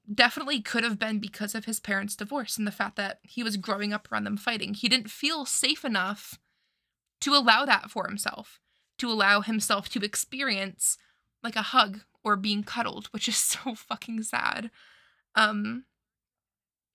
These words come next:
so it could have been his personality that he just, he didn't want people touching him, or it could have been the way that he grew up. And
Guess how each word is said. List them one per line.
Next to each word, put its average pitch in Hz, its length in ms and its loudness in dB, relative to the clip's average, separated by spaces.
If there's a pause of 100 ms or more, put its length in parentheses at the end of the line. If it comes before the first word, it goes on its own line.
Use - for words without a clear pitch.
(340)
so 247 180 4
it 220 140 4
could 285 140 6
have 254 80 4
been 240 140 4
his 247 160 0
personality 214 800 -2
that 208 140 -8
he 226 160 -2
just, - 380 0 (500)
he 247 140 6
didn't 220 340 2
want 196 400 2 (440)
people 202 300 -6
touching - 380 -4
him, 208 360 -4 (680)
or 208 140 4
it 208 100 -2
could 214 160 0
have 202 200 0
been 196 480 2 (500)
the - 140 -2
way 202 140 0
that - 160 -8
he 220 120 0
grew 196 240 0
up. 208 280 -2 (1600)
And 240 340 2